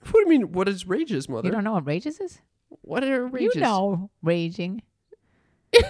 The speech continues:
Speaker 2: What?
Speaker 1: Yeah.
Speaker 2: What?
Speaker 1: You're a rage? Like, I'm gonna go rage?
Speaker 2: Yeah.
Speaker 1: Um, it's not called
Speaker 2: Yeah.
Speaker 1: doing rages.
Speaker 2: What, what, what is it called?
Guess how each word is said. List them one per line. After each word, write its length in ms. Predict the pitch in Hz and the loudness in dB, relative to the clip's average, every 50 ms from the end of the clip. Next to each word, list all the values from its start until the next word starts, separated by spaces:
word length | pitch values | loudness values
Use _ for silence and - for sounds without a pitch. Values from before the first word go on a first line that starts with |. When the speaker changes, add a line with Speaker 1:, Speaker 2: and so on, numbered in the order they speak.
| 539 - 480 - - 381 | -4 -10 -12 -14 -16 -6
Speaker 2:
What? 440 | - - 494 466 285 202 - - - _ _ - - - - _ _ _ _ _ _ _ - _ - - _ _ _ _ - _ _ _ _ _ _ | -2 2 4 4 4 2 -2 -8 -16 _ _ -20 -20 -20 -20 _ _ _ _ _ _ _ -20 _ -20 -20 _ _ _ _ -20 _ _ _ _ _ _
Speaker 1:
Yeah. 220 | 254 277 370 453 - - - - - - - | -4 -2 -2 -2 -2 -6 -12 -18 -20 -16 -6
Speaker 2:
What? 380 | - - 494 440 - - - - _ _ _ - 392 392 392 381 - - - - - - - - _ _ | -2 0 0 0 0 -2 -6 -20 _ _ _ -6 -4 -4 -4 -6 -6 -10 -12 -12 -14 -18 -20 -20 _ _
Speaker 1:
You're 520 | - 269 - 240 127 170 214 247 254 247 | -12 -12 -12 -12 -18 -14 -6 0 0 0
a 20 | 214 | 2
rage? 380 | 190 202 214 226 247 233 - - | 4 4 4 4 2 0 -2 0
Like, 340 | 196 202 175 - - - - - | 0 0 0 -2 -14 -20 -6 -2
I'm 120 | 180 190 | -2 0
gonna 160 | 185 185 185 | 0 2 0
go 140 | 175 175 170 | 2 2 2
rage? 560 | 170 160 151 156 190 311 370 - - - - _ _ | 2 2 2 2 2 2 0 -2 -8 -14 -14 _ _
Speaker 2:
Yeah. 320 | 330 440 453 - 160 147 - _ _ _ _ _ _ _ - _ _ - | 2 4 4 4 2 0 -12 _ _ _ _ _ _ _ -20 _ _ -2
Speaker 1:
Um, 220 | 196 202 208 - | -2 -2 -2 -4
it's 240 | - - 202 196 - | -10 -12 -12 -8 -8
not 260 | 285 277 277 269 _ | -6 -6 -8 -10 _
called 240 | _ - 247 233 226 214 | _ -2 0 0 0 -2
Speaker 2:
Yeah. 40 | 185 175 | -4 -6
Speaker 1:
doing 300 | - 196 202 202 190 175 | -2 0 0 0 0 -2
rages. 680 | 156 143 165 202 202 185 156 - - - - - - - _ _ | -2 -2 -2 -4 -2 -4 -6 -6 -6 -10 -12 -12 -14 -18 _ _
Speaker 2:
What, 260 | - 226 254 285 247 | -4 -2 0 0 0
what, 140 | 233 311 330 277 220 | 0 0 -2 -2 0
what 120 | 233 311 | 0 0
is 80 | 269 240 | 2 0
it 80 | 269 | 2
called? 320 | - 277 233 131 151 160 | 2 2 2 2 -2 -8